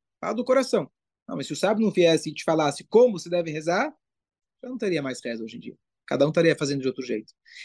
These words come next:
Então, os sábios, eles garantem o nosso lado. Deus deu a ordem de cima e os sábios garantem que a gente vai poder fazer jus daquilo que Hashem quer da gente.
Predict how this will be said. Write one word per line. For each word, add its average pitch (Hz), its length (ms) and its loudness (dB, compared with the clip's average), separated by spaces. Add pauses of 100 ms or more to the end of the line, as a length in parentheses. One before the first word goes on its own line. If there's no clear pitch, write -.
Então, 165 240 4
os 185 100 4
sábios, 233 340 2
eles 185 200 2
garantem 220 720 4 (160)
o 214 120 0
nosso 214 420 2
lado. 135 320 -6 (400)
Deus 233 400 2
deu 208 220 -2
a 170 100 -2
ordem 185 480 -8 (400)
de 202 100 -8
cima 220 480 -2 (280)
e 175 60 -4
os - 80 -8
sábios 233 320 0
garantem 226 640 4 (140)
que 220 80 2
a 196 80 6
gente 233 420 0
vai 226 120 0
poder 226 260 0
fazer 220 260 2
jus 240 320 -6
daquilo 233 340 -8
que - 60 -4
Hashem 196 420 0 (220)
quer 160 140 2
da 147 100 -2
gente. - 380 -14